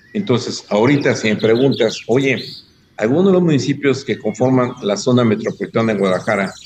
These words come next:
tienen agua en abundancia?", te diría, "No". Todos están extrayendo más agua del subsuelo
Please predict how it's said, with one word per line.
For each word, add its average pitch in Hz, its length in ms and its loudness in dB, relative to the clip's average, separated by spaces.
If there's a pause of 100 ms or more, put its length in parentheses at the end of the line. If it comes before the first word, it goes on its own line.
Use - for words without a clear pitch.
(680)
tienen 120 280 4
agua 123 300 2
en 107 100 0
abundancia?", 110 580 -2
te 104 80 -4
diría, 98 200 -2
"No". 92 280 -6 (1700)
Todos 139 280 2
están 143 260 0
extrayendo 127 600 0
más 131 360 0
agua 139 460 -2 (420)
del 127 120 -2
subsuelo 135 640 -2